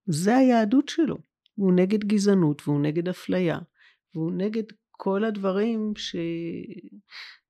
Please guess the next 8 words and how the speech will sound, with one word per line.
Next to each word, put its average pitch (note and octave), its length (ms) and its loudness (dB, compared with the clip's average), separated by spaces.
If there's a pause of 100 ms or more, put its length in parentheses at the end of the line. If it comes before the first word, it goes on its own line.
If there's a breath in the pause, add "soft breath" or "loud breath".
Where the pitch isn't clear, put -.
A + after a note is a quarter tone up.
ש-, - 140 -18 (580 loud breath)
שסוגי E3 440 0
יהדות G3 440 6
אחרים F#3+ 440 2
נלחמים E3 480 2
בהם D#3 220 0
עד C#3+ 120 -8
חורמה, D3+ 420 -6